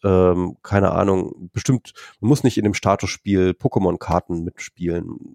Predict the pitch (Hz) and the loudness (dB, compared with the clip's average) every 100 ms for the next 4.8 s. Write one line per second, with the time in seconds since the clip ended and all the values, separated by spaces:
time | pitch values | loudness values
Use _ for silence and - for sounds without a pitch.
0 | - 95 107 147 - 113 - _ _ - | -6 -2 2 2 2 0 0 _ _ -14
1 | - 107 110 98 - 90 90 87 87 - | 2 2 4 0 0 0 0 -2 -8 -12
2 | - - - - 127 117 104 113 113 90 | -20 -20 -12 -2 2 2 2 0 -2 -4
3 | - 82 87 90 - - 98 87 82 - | -4 -2 -2 -6 -10 -4 0 0 -2 -4
4 | 87 87 90 - _ 82 73 | 0 0 0 -8 _ -12 -12